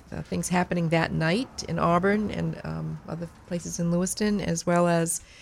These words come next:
um, the next night. I know New Auburn's doing some trick-or-treating. So, yeah, you're right. Kids can get dressed up and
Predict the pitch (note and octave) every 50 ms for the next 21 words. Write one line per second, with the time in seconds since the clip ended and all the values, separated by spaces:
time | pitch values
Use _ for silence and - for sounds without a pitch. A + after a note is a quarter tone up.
0 | - - - - - - F3 E3+ E3 E3 E3 D#3+ E3+ F3+ - - - F#3+ F3+ F3
1 | G3 A3 - E3+ E3+ E3+ E3 E3 E3 E3 E3+ E3+ E3 E3 E3 E3 E3 F3+ F3+ F3+
2 | - - F3+ F3+ F3+ F3 - F#3 F3 - F#3 - - - - F#3+ F#3+ G3 F#3+ F#3+
3 | F3+ - - F3 E3+ E3 E3+ E3 - - D#4 B3 F#3+ F3 E3+ G3 B3 - - -
4 | G#3+ G3 - - - F#3 G3 F#3+ F3+ - F#3 F#3 - - A3 A#3+ - - E3 D#3
5 | D#3 D#3